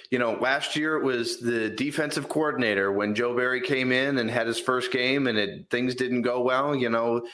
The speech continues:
fans took notice of it right away. Now, granted, it worked out real well, so let's hope for another Joe Barry, but just on special teams.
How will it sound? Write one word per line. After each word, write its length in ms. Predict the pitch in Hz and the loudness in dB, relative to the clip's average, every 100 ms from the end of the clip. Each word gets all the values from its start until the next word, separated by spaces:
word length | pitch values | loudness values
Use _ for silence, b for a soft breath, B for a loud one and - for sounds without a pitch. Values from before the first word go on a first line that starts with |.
| B - | B -2
fans 400 | - 127 131 - | 0 2 0 -2
took 260 | 147 135 | -2 0
notice 380 | 135 135 131 131 | 0 2 0 0
of 100 | 123 | 0
it 100 | 123 | 0
right 200 | 123 123 | 2 2
away. 260 | 120 127 107 | 2 0 2
Now, 300 | 104 104 101 | 2 2 0
granted, 400 | - 113 123 117 | -2 0 2 0
it 160 | 117 | 0
worked 240 | 120 120 123 | -4 0 -2
out 180 | 117 | 0
real 160 | 120 117 | 0 0
well, 240 | 117 120 | 0 -2
so 220 | 143 - 107 | -2 -4 -2
let's 240 | 113 - | -4 -2
hope 260 | 123 120 - | -4 -4 -4
for 180 | 123 | -2
another 280 | 117 117 117 | 0 0 -2
Joe 260 | 117 127 117 | -2 -2 -2
Barry, 360 | 120 120 113 | 0 0 -2
but 160 | 98 104 | -4 -2
just 220 | 110 - | -2 -2
on 140 | 107 104 | -4 -4
special 400 | - 131 - 110 | -4 -4 -4 -6
teams. 460 | - 98 95 98 | -2 -2 -2 -10